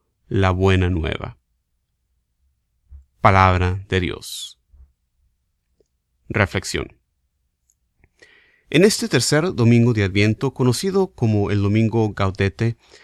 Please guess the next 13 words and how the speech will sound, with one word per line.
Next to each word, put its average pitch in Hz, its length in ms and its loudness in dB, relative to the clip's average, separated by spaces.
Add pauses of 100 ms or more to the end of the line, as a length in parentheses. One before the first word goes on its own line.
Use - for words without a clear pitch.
(220)
la 143 120 0
Iglesia 196 360 2
nos 175 180 2
exhorta - 680 -2
a 107 400 -2
regocijarnos 123 1000 -2 (300)
ante 117 320 2
la 104 80 -2
llegada 120 540 -2
inminente 104 800 2
de 90 120 -4
nuestro 92 380 -2
Salvador. 87 600 -6